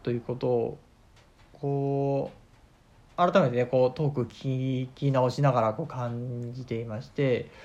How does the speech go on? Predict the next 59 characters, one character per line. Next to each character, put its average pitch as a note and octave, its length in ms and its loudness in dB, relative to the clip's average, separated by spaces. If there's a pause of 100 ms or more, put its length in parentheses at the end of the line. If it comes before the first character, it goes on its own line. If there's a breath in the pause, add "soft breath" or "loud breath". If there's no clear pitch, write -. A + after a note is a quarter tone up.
(840 loud breath)
な E3+ 220 -4
か G3 80 0
な G3+ 100 4
か G3 140 4
捨 - 140 -10
て A#3+ 80 4
る C4 100 4
と A3+ 80 0
い C3+ 80 4
う - 20 0
と A2+ 120 -2
ね、 - 260 -4
ち - 60 -10
ょ E3 40 2
っ - 40 -4
と C#3 60 -4
こ C#3 280 -2
う、 - 40 -20 (2250)
え F3 120 4
ぐ G3+ 140 8
る G3 80 6
と E3 80 2
言 B2+ 120 2
い - 20 -4
ま A#2 120 -10
す - 80 -18
か A#2+ 80 -8
ね、 A2+ 260 -6 (160)
こ D#3+ 120 -6
う、 - 20 -4
ち F3+ 60 -8
ょ G3 40 -4
っ G3 40 -10
と D3 80 -6
こ B2+ 120 -2
う、 - 20 -2
鋭 G3+ 360 2
い D3 140 4
メ F3+ 220 4
ス G3 120 -2
の D3+ 100 2
よ A2 160 0
う - 20 -4
な、 F#2 240 -6 (600)
う G3+ 40 -12
ん、 D3 680 -8 (1400)
痛 F3 200 4
み G#3 160 2
を C#3 40 0
伴 D#3 320 2
う D3 60 2
よ A#2+ 80 2
う - 20 -2
な G2+ 120 -4
感 A2 260 -6
じ A2+ 60 -8
の A2 200 -8
す - 60 -10
る A2 220 -6